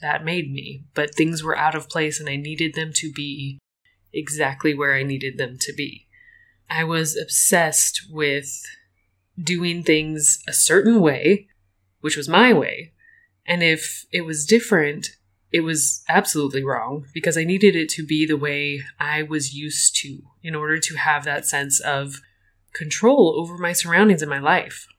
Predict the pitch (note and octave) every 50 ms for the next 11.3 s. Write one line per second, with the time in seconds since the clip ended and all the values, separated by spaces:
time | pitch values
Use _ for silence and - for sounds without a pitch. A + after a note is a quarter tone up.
0 | _ _ _ _ _ _ _ _ _ _ _ _ - - - G3+ F#3+ F3+ - F#3+
1 | F#3 A#3 C4 C4 A#3+ A3+ G#3+ A3 G3 F3+ E3+ D#3+ D3+ F#3 F3+ E3+ E3 E3 F3+ F3
2 | F3+ E3+ C#3 D3+ C#3+ B2+ B2 B2 C3 C3+ - _ _ _ _ _ - D#3+ F#3 G#3+
3 | A3+ B3 C4 A3+ F#3 E3+ E3+ F3+ G3 A3 G3 D3 C3+ C3 - C#3 D3 D3+ - _
4 | _ - E3 D#3 D#3 E3 E3+ F3+ F3 F#3+ F#3 F3+ D#3+ - D3 D#3 D#3 D#3 D#3 D#3
5 | - - - - - F#3+ - - - - - - - - - F3 F3 E3 D3+ B2
6 | - - D3 E3 D#3+ D#3 D3+ D3+ D3+ D3+ - D#3 D#3 D3 D3+ D#3 D#3 E3+ G#3 G#3
7 | F#3 E3 D3+ - E3 D#3+ D#3 D#3 D#3 D#3+ D#3+ - - - - - - - _ _
8 | _ _ _ _ _ _ _ _ _ _ _ _ _ _ - - - F#3+ F#3 G3
9 | G#3+ G#3+ G#3 D#3 F3 F3+ - - F#3+ F#3+ G3 F#3+ - F3 D#3+ D#3+ E3 E3 F3 D#3
10 | - _ _ _ _ _ _ F3 D#3 - A3 A#3+ B3 B3+ A3+ G3 E3 D#3 D#3+ D3+
11 | - - - - -